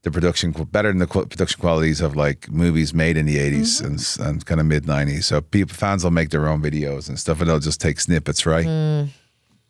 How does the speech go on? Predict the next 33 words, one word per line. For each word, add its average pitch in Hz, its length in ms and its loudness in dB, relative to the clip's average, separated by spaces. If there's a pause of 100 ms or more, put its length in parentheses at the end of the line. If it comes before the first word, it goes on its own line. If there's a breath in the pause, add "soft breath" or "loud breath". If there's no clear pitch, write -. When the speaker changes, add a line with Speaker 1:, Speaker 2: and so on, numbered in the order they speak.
Speaker 3:
Well, 165 220 2
we 175 100 2
had 160 220 2
Leah 147 160 0
Thompson 147 360 -2
on, 135 400 -6 (140)
who 147 160 -6 (260)
plays 143 240 -4
his 127 140 -6
mom. 131 200 -4 (120)
Speaker 1:
Oh, 240 160 4
Speaker 3:
uh, - 40 -2
Speaker 1:
really? 320 500 4
Speaker 2:
Yes. 196 440 -6 (100)
Speaker 3:
Yeah, 147 220 -20
like, - 100 -20
Speaker 1:
How 185 60 4
was 180 100 2
she? 185 200 2
Was 139 100 0
she 135 140 -6
cool? 185 420 0
Speaker 2:
Oh, 220 320 4
so - 340 0
cool. 170 400 -6
Speaker 3:
Yeah, 127 160 -6
very 233 180 2
Speaker 2:
Amazing. 175 260 -2
Speaker 3:
cool. - 100 -10
She's 165 240 0
a 175 40 0
great 98 220 0
lady. 95 340 -6